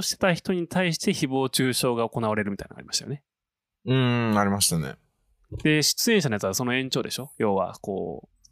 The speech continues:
Speaker 1: う、出演者、出演者とかその、あの、スタジオメンバーとか。
Speaker 2: あー、はいはいはい。そうです、そうです、そうです。
Speaker 1: お前たちも煽っていま、いましたよねっていう。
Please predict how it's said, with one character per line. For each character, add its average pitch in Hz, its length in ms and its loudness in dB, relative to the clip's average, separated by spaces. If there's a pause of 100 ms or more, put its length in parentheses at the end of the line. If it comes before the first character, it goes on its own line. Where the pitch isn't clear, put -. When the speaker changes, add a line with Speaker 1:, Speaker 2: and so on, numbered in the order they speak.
(280)
Speaker 1:
う、 - 40 -14
出 - 240 -2
演 117 140 0
者、 - 140 -6
出 - 260 -2
演 160 60 2
者 127 80 -2
と 113 80 -4
か - 80 -6
そ - 100 -6
の、 95 220 -6 (800)
あ 117 120 -6
の、 110 120 -6
ス - 100 2
タ 170 160 4
ジ 165 140 2
オ 165 60 2
メ 175 100 2
ン 120 100 0
バ 98 120 0
ー - 40 -10
と - 80 -14
か。 - 200 -14 (800)
Speaker 2:
あ 123 180 8
ー、 - 20 6
は 110 160 4
い 95 40 4
は 95 100 2
い - 40 -2
は 85 80 -4
い。 - 80 -6
そ 87 160 0
う - 20 -2
で 69 40 -2
す、 - 60 -2
そ - 80 -4
う - 40 -8
で - 20 -14
す、 - 40 -20
そ - 60 -20
う - 40 -20
で - 80 -20
す。 - 120 -6
Speaker 1:
お 117 40 4
前 120 140 2
た 120 100 0
ち 104 100 -2
も 104 80 -2
煽 110 140 0
っ - 40 -20
て 117 100 -4
い 107 40 -4
ま、 110 100 -6 (100)
い 120 60 -4
ま 117 80 -2
し - 80 0
た - 80 -10
よ 95 80 -12
ね 98 80 -6
っ 104 40 -12
て - 200 -20
い - 80 -18
う。 - 60 -20